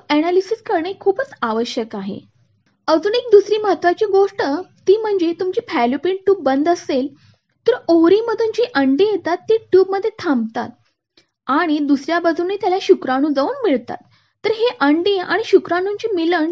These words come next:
ट्यूब बंद असल्यामुळे होऊ शकणार नाही, त्यामुळे प्रेग्नन्सी राहण्यात अडथळा येतो, म्हणून फॅलोपियन ट्यूब नॉर्मल असणे खूपच गरजेचे आहे. प्रेग्नन्सी राहण्यासाठी अजून एक महत्त्वाची गोष्ट म्हणजे स्त्री आणि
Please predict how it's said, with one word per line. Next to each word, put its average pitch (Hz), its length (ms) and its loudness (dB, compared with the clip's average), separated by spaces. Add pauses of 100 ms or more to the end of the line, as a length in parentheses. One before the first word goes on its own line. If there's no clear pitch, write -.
(120)
ट्यूब 392 160 6
बंद 302 280 0
असल्यामुळे 359 440 -2
होऊ 427 300 4
शकणार 226 500 -4
नाही, 202 180 -12 (760)
त्यामुळे 320 400 0
प्रेग्नन्सी 285 600 2
राहण्यात 339 320 0 (140)
अडथळा 277 420 0
येतो, 226 280 -4 (420)
म्हणून 415 240 -4
फॅलोपियन 320 460 2 (100)
ट्यूब 453 240 0
नॉर्मल 269 340 2
असणे 403 340 -6
खूपच 523 340 0 (100)
गरजेचे 240 460 0
आहे. 202 220 -8 (1500)
प्रेग्नन्सी 427 540 0
राहण्यासाठी 392 540 -2 (140)
अजून 349 260 0
एक 466 160 -4
महत्त्वाची 330 440 0
गोष्ट 330 340 -2
म्हणजे 294 260 -4
स्त्री 415 280 -4
आणि 440 200 -8